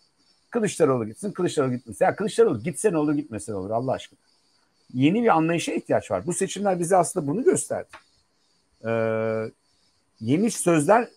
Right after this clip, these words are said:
söylemek lazım. Yeni bir parti kav-, kavramı koymak lazım ortaya. Değil mi? Yani daha, ya on yıl sonrasının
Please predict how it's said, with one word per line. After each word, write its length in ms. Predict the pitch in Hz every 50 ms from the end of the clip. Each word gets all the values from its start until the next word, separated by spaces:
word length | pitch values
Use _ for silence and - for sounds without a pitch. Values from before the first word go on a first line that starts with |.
| _ _
söylemek 500 | - - 147 135 120 117 104 104 98 -
lazım. 340 | 110 101 101 95 104 104 107
Yeni 260 | 127 151 185 214 208
bir 100 | 220 180
parti 500 | - _ 147 135 143 143 139 - 277 277
kav-, 400 | - 170 160 147 135 135 - - -
kavramı 440 | 143 127 123 117 120 120 117 113
koymak 400 | - 117 107 107 104 101 - -
lazım 260 | 101 98 92 95 98 98
ortaya. 320 | 92 90 - - - - _ _ _ _ _ -
Değil 100 | 294 359
mi? 80 | 320 -
Yani 240 | 135 139 139 123
daha, 300 | 139 135 160 190 185 - - _ - _ _ _
ya 100 | - 113
on 240 | - - 170 202 247
yıl 180 | 247 226 220 202
sonrasının 640 | - - 185 180 175 139 - 170 170 165 165 160